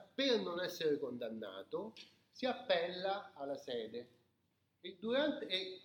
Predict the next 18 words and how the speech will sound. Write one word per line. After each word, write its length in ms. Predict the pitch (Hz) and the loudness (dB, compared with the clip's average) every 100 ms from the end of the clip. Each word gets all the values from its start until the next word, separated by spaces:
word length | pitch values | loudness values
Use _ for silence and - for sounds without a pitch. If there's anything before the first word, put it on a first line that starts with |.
| - | -20
se 240 | - - 269 | -6 0 2
si 140 | 226 | 4
appella 720 | 214 - 240 240 247 240 240 | 4 4 4 4 2 0 2
nessuno 640 | 202 214 - - 139 262 | 0 0 -2 -2 -2 0
deve 180 | - 160 | -4 -4
osare, 460 | 147 - 139 127 127 _ _ | -6 -6 -8 -8 -12 _ _
eh, 460 | 151 120 107 104 101 | -6 -6 -6 -10 -12
condannare. 460 | - 104 92 92 - _ _ _ _ _ _ _ _ _ _ | -12 -10 -12 -16 -20 _ _ _ _ _ _ _ _ _ _
Quindi 500 | - 233 202 170 165 | 2 4 6 4 2
le 380 | 175 170 170 - | 2 2 0 -4
cause 480 | - 220 226 202 175 | 0 4 4 2 2
maggiori 1080 | 165 160 - 180 165 135 127 160 233 240 - _ _ _ _ _ _ _ _ _ | 2 0 -2 0 2 2 0 -2 -2 -4 -8 _ _ _ _ _ _ _ _ _
di 220 | 156 170 | -6 0
qualsiasi 960 | 175 165 151 - 233 254 220 147 151 143 | 4 6 4 -2 -2 4 4 4 -2 -4
chiesa 760 | 156 147 120 120 - 185 202 170 | 0 2 2 -2 -4 -2 -2 -4
devono 360 | 170 175 175 | -2 -2 0
essere 640 | 190 185 - 156 135 127 - | 0 -2 -4 -4 -4 -10 -8
poi 300 | 175 165 | -4 -2